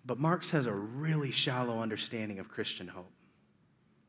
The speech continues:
If we look in Scripture, and we're gonna look at Romans five, we're gonna stay in Romans, 'cause Romans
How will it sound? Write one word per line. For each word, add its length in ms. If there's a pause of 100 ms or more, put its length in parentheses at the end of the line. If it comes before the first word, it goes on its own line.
(580)
If 140
we 100
look 180
in 100
Scripture, 400
and 120
we're 80
gonna 140
look 120
at 80
Romans 380
five, 280
we're 60
gonna 140
stay 380
in 120
Romans, 400
'cause 200
Romans 360